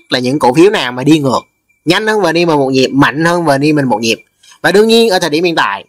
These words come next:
thì cái số lượng đó, những cái mã đó, những cái dòng đó, những cái nhóm dòng đó, nó đếm trên đầu ngón tay thôi, nó không có nhiều đâu. Anh chị ha, không có nhiều đâu, mà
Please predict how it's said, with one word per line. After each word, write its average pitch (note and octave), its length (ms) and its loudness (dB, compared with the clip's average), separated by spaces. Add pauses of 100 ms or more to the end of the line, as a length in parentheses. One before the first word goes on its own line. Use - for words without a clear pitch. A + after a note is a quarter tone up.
(560)
thì E3 320 2
cái F#3+ 80 2
số A#3+ 140 2
lượng C#3+ 220 0
đó, D#3+ 180 4
những E3+ 180 -4
cái G#3 60 -2
mã C#3 260 -4
đó, G#3+ 60 -8
những E3 180 -6
cái G#3+ 60 -2
dòng C3 280 -2
đó, D3 80 0
những D#3 180 -6
cái F3+ 80 0
nhóm G3+ 280 0
dòng D3 280 0
đó, A#2+ 180 2
nó F3+ 140 -2
đếm F3+ 180 0
trên A3 100 -2
đầu C#3 140 0
ngón D3+ 160 0
tay D3+ 220 -2
thôi, D3+ 140 -8
nó E3+ 80 -2
không E3+ 140 -8
có F#3 60 2
nhiều C#3 220 2
đâu. A#2+ 200 0 (1500)
Anh D#3 120 -2
chị D#3 100 4
ha, D#3+ 280 -4 (240)
không E3+ 140 0
có F#3+ 60 4
nhiều F3 180 4
đâu, D#3 180 0
mà D#3+ 120 -4